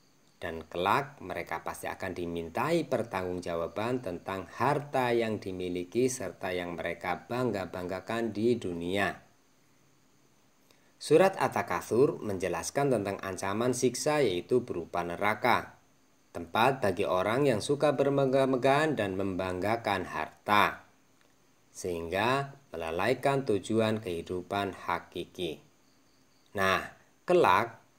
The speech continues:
di akhirat dia akan berada di neraka, yaitu neraka Jahim. Demikian materi untuk mata pelajaran Al-Quran Hadis, yaitu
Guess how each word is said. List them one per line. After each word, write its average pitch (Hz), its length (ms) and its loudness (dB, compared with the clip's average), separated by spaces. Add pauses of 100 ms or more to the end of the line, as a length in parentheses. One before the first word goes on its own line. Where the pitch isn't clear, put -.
(840)
di 104 160 -4
akhirat 87 880 0 (440)
dia 95 200 -6
akan 107 480 -4
berada 101 600 0
di 107 280 -2
neraka, 90 920 -6
yaitu 78 400 -6
neraka 101 760 -4 (240)
Jahim. 90 640 0 (1200)
Demikian 127 480 4
materi 113 480 2
untuk 104 400 0
mata - 320 -6
pelajaran 101 640 -4 (240)
Al-Quran 98 720 -2
Hadis, 120 640 2 (1200)
yaitu 123 720 2